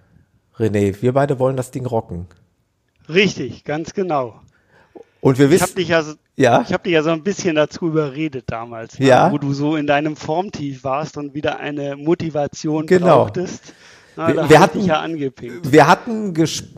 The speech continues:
Speaker 1: ich glaube, wir hatten, wenn ich mich richtig erinnere, wir hatten darüber gesprochen, ja, ob wir uns wieder in Rottgau treffen, weil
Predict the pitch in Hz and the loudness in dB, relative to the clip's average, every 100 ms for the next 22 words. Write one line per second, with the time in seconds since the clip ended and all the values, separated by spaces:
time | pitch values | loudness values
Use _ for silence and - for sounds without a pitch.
0 | 170 156 151 139 - 196 196 165 185 185 | -16 -14 -12 -4 4 4 6 2 0 -2
1 | 143 135 135 - 175 190 175 151 156 151 | -4 -4 -6 -6 -6 -6 -6 -4 -2 0
2 | 131 117 139 180 151 143 139 123 - 143 | 0 0 -2 -4 -2 0 0 -2 -2 -2
3 | 175 156 131 120 120 113 113 104 98 98 | 0 0 -2 -2 -4 -4 -2 -2 0 2
4 | 101 - 139 151 - 160 156 214 185 120 | 0 0 -2 -2 -4 -8 -8 -6 0 2
5 | 127 | 2